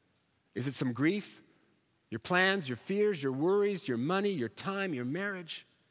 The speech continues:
And how do you surrender it? Do you know? Jesus has gotta tell you. And maybe you don't even know what you need to surrender. Jesus has gotta tell you that too. So this week, will you connect with him?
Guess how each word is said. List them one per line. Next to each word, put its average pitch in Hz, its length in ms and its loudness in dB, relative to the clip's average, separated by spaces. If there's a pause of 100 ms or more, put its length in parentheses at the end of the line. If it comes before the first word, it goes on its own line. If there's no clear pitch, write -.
(720)
And 165 100 4
how 233 420 6 (240)
do 196 100 2
you 220 60 4
surrender 214 440 4
it? 127 60 -4
Do 135 100 -2
you 135 80 2
know? 185 320 -4 (1400)
Jesus 185 400 -2
has 165 100 -4
gotta 170 240 0
tell 180 240 -8
you. - 120 -12 (880)
And 175 140 6
maybe 269 180 6
you 294 60 6
don't 285 140 6
even 269 180 4
know 262 140 6
what 247 280 4
you 214 80 0
need 190 180 2
to - 60 2
surrender. 143 380 2
Jesus 196 240 0
has 196 140 -2
gotta 208 180 6
tell 208 160 2
you 208 80 2
that 214 220 -2
too. 214 240 -8 (1000)
So - 180 4
this 214 320 4
week, 226 240 4
will 170 100 6
you 180 220 2
connect 208 460 2
with 170 140 0
him? 113 200 0